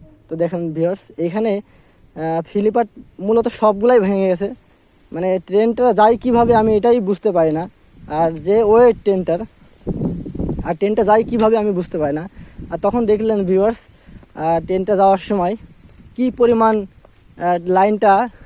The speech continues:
ওঠানামা করছিল, আহ, যাকে দোলানো হয়, আহ, দোলা-, দোলাচ্ছিল। তো এই সময়ে যদি কোনো একটা বেকায়দা কি দুর্ঘটনা ঘটে যায়,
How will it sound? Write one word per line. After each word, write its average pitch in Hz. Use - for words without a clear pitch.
ওঠানামা 202
করছিল, 185
আহ, -
যাকে 175
দোলানো 185
হয়, 175
আহ, -
দোলা-, 185
দোলাচ্ছিল। 180
তো 175
এই 220
সময়ে 233
যদি 190
কোনো 208
একটা 208
বেকায়দা 185
কি 180
দুর্ঘটনা 175
ঘটে 190
যায়, 156